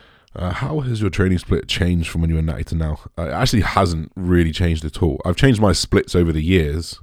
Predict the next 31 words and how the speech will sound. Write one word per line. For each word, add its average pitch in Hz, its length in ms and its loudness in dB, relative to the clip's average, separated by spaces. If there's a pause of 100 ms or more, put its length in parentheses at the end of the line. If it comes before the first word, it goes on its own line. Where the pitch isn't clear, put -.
(140)
but 78 120 -4
not 90 220 0
because 82 220 -2
I'm 76 140 -2
on 71 300 -8 (100)
steroids 71 520 -6
now. 69 260 -8 (400)
It's 78 100 -12
more 90 280 4
just 82 200 0
because, 78 560 -4 (640)
um, 76 800 -8 (240)
I 82 60 -8
wanna 80 160 -2
try 85 180 -2
something 78 240 -4
different, 95 560 0
or 78 420 0
we've 80 240 -6
had 82 140 -4
different 76 260 -4
goals, 87 640 2 (160)
or, 71 140 -8
like, 71 200 -10 (100)
I've 80 140 -10
grown 85 280 6
enough 82 400 0
to - 100 -10
be 78 80 -4
able 78 160 -2
to 73 180 -6